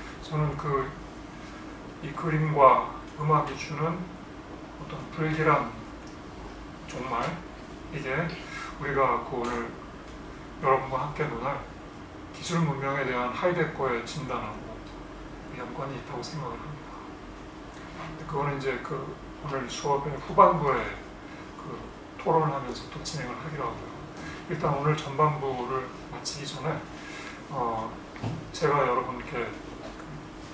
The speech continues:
그 발제에서 설명드린 그 내용과 그다음에 저와 유석 씨와의 토론에 대해서 여러분이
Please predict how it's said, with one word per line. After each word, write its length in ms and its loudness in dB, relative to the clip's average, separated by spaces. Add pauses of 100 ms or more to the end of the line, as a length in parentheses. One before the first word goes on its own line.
(500)
그 400 -10
발제에서 800 4
설명드린 540 -2 (500)
그 600 -8
내용과 560 0 (580)
그다음에 460 -8 (1200)
저와 380 6
유석 240 0
씨와의 680 -2
토론에 420 6
대해서 380 -4
여러분이 440 -6